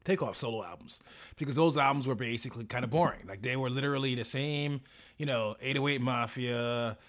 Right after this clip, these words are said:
I don't know if Mike Will made him work in any of them, but that same kinda generic sound.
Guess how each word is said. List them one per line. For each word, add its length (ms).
I 60
don't 100
know 40
if 100
Mike 220
Will 140
made 160
him 120
work 160
in 60
any 160
of 60
them, 100
but 100
that 160
same 240
kinda 160
generic 340
sound. 540